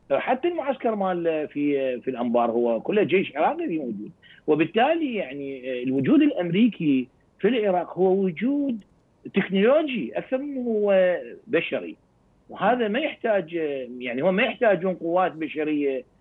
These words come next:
ل-، آه، للسيطرة على العراق. هم عندهم قدراتهم التكنولوجية الكافية للسيطرة على العراق. اثنين،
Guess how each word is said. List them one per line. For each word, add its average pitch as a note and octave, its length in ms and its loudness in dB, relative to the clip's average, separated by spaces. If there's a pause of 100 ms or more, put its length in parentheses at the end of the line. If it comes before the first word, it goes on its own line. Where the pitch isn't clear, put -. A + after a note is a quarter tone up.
(200)
ل-، D3 420 2
آه، C3+ 300 2
للسيطرة B2+ 560 0
على G#2+ 100 -2
العراق. G#2+ 240 -4
هم F3+ 140 0
عندهم G3+ 240 0
قدراتهم F3+ 400 0
التكنولوجية B2 800 -4
الكافية G#3+ 500 0
للسيطرة D#3 360 -8
على A#2+ 100 -6
العراق. C#3+ 280 0 (520)
اثنين، A3+ 400 0